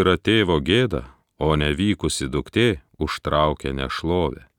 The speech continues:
Protinga duktė praturtins savo vyrą,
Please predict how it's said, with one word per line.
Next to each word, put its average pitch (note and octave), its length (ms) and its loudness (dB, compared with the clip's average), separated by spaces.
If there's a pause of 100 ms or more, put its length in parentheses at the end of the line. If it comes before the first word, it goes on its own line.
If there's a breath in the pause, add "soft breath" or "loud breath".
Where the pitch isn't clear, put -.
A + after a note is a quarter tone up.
(260)
Protinga F2+ 680 4
duktė G#2 420 2
praturtins D2+ 840 -2
savo C2 320 -2
vyrą, G2+ 400 0